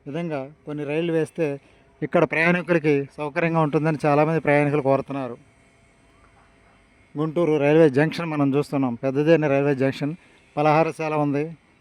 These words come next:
క్యాంటీన్ ఉంది, అన్ని రకాల ఫ్రూట్స్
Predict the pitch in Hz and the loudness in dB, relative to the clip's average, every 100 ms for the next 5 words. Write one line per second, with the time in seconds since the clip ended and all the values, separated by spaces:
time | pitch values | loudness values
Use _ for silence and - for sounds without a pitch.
0 | _ _ _ _ _ _ _ _ _ - | _ _ _ _ _ _ _ _ _ -2
1 | 143 147 160 156 139 151 - _ _ - | 0 0 -2 -2 -4 -6 -12 _ _ -8
2 | 143 165 151 160 165 151 131 127 _ 160 | -2 2 2 2 2 2 -2 -8 _ -4
3 | 165 | -4